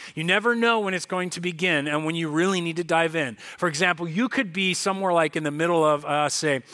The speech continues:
Knott's Berry Farm. Dead serious. This is where it began for my, my son, Andrew. Andrew is seven, and at the time we were at, uh, we went to the Independence Hall area. Anybody been to the Independence Hall area of Knott's Berry Farm?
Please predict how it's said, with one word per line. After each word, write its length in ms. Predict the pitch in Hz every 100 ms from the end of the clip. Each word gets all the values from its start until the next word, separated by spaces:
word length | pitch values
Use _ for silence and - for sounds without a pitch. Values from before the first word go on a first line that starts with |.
| - -
Knott's 320 | 147 156 -
Berry 340 | 127 135 131
Farm. 420 | - 131 110 - - - - - - - -
Dead 160 | 170 165
serious. 360 | 190 156 139
This 80 | 156
is 60 | 180
where 100 | 170
it 60 |
began 300 | 160 156 156
for 140 | 147 156
my, 240 | 147 147
my 160 | 143 143
son, 240 | - 151
Andrew. 320 | 151 143 123
Andrew 340 | 156 185 185 190
is 140 | 147
seven, 460 | - 165 196 262 - - 190
and 260 | 180 170 170
at 120 | 151
the 60 | 165
time 340 | 180 180 190
we 100 | 180
were 140 | 175 175
at, 320 | 165 165 -
uh, 160 | 156 143
we 120 | 170
went 160 | 190
to 80 | -
the 120 | 180
Independence 460 | 180 185 190 185 165
Hall 300 | - 175 170
area. 180 | 143 135
Anybody 220 | 160 190
been 160 | 190 190
to 40 |
the 120 | 185
Independence 420 | 185 175 185 180
Hall 220 | - 175 175
area 220 | 180 175
of 40 |
Knott's 220 | 170 165
Berry 180 | 180 175
Farm? 380 | 170 180 175